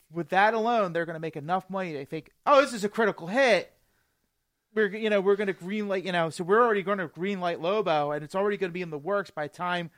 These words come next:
Wonder Woman is finished and out in the theaters. We're gonna have Lobo being worked on and almost finished.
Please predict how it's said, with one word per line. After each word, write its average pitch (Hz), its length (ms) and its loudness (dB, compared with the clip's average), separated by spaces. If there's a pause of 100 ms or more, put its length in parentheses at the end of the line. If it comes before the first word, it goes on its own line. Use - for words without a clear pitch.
(280)
Wonder 196 280 2
Woman 175 280 -6
is 135 140 -16
finished 202 480 -6
and 143 180 -14
out 165 300 -4
in 143 140 -14
the 139 60 -16
theaters. 151 600 -4 (260)
We're 151 120 -8
gonna 170 120 -4
have 147 180 -4
Lobo 151 800 -2 (200)
being 151 320 -8
worked 156 300 -6
on 156 100 -6
and 139 100 -10
almost 139 320 -8
finished. 151 500 -6